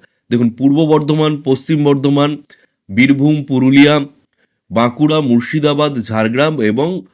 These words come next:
পশ্চিম মেদিনীপুর জেলার এক থেকে দুই জায়গায় এই ধরনের পরিস্থিতি দেখতে, দেখতে পাওয়া যাবে। কোথায়? চল্লিশ থেকে পঞ্চাশ কিলোমিটার বেগে ঝড়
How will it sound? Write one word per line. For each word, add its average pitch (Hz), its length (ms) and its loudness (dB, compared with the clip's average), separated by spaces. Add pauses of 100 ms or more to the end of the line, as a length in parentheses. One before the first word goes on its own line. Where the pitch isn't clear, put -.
(280)
পশ্চিম 143 400 -2
মেদিনীপুর 123 500 0
জেলার 120 400 0
এক 104 240 -2
থেকে 104 200 -4
দুই 101 240 0
জায়গায় 131 480 2 (800)
এই 117 220 4
ধরনের 123 360 2
পরিস্থিতি 123 540 -2
দেখতে, 113 400 -2
দেখতে 107 340 -2
পাওয়া 87 200 -2
যাবে। 82 220 -8
কোথায়? 160 320 -2
চল্লিশ 117 380 -2
থেকে 113 180 -4
পঞ্চাশ 101 320 -6
কিলোমিটার 107 340 -2
বেগে 104 180 -2
ঝড় 117 360 -2